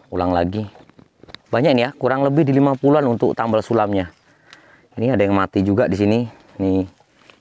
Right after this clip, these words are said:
ini terserang V S D nih. Daunnya lihat.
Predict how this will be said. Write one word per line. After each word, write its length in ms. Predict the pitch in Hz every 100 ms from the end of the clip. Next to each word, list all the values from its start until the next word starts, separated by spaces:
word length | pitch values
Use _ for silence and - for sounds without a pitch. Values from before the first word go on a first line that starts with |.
| -
ini 100 | 107
terserang 480 | 95 - 98 92 95
V 160 | 87 95
S 160 | 92
D 240 | - 123 107
nih. 160 | 95 101 _ _ _ _ _ _ _ _ _ _ _ _
Daunnya 320 | 101 92 98
lihat. 240 | 90 82